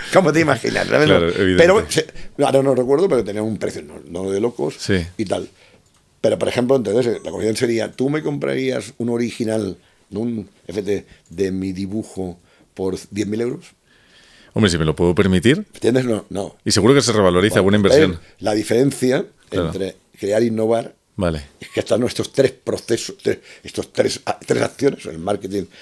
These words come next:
Speaker 2: Ujú.
Speaker 1: comunicar y tal. Y esto te lo puedo decir porque es lo que yo veo en todas las. ¿Cuál es el... qué pasa? Que una pe-, pequeña empresa no funciona en departamentos.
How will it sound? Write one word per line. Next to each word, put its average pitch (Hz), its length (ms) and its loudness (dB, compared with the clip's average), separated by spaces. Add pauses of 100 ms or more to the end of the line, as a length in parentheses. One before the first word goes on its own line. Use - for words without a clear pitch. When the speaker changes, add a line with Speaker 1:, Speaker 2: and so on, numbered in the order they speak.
(120)
Speaker 2:
Ujú. 98 140 -2
Speaker 1:
comunicar 98 680 -2
y 98 160 -8
tal. 123 240 -8 (640)
Y 127 180 4
esto 165 400 2 (280)
te 110 100 -4
lo 95 100 -6
puedo 117 180 4
decir 110 240 0
porque 101 160 -2
es - 160 -6 (600)
lo 78 180 -12
que - 100 -10
yo 85 120 -8
veo 87 100 -4
en 90 60 -8
todas 85 240 -10
las. 87 360 -18
¿Cuál 147 140 6
es 143 120 0
el... - 60 -8 (380)
qué 120 60 -12
pasa? 113 240 -6 (260)
Que - 100 -10
una 135 280 0
pe-, 92 160 -12
pequeña 107 340 -6
empresa 101 500 -6 (1800)
no 117 280 0
funciona 107 380 -4
en 92 40 -6
departamentos. 85 560 -12